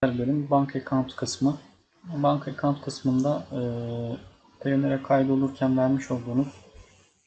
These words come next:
çıkış yapmış, pardon. Payoneer'e kaydolurken vermiş olduğunuz, e, banka hesabınızı bu bank account kısmında görebilirsiniz ve, e, yeni banka hesapları eklemek istediğinizde bu kısımdan ekleyebiliyorsunuz.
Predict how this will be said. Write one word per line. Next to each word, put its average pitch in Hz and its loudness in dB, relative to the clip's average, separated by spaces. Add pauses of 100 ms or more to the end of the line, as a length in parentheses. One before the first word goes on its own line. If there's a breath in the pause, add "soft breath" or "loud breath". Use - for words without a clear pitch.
(500)
çıkış - -16
yapmış, - -10
pardon. 120 -6 (1200 loud breath)
Payoneer'e 143 4
kaydolurken 139 0
vermiş 135 0
olduğunuz, 131 0
e, 120 -2
banka 135 4
hesabınızı 127 0 (400)
bu 139 -4
bank 131 2
account 131 -4
kısmında 127 -2 (100)
görebilirsiniz 123 -2
ve, 131 2 (540 loud breath)
e, 131 -4
yeni 117 0
banka 135 2
hesapları 131 0
eklemek 131 -2
istediğinizde 120 -4
bu 135 -4
kısımdan 131 -2
ekleyebiliyorsunuz. 127 -2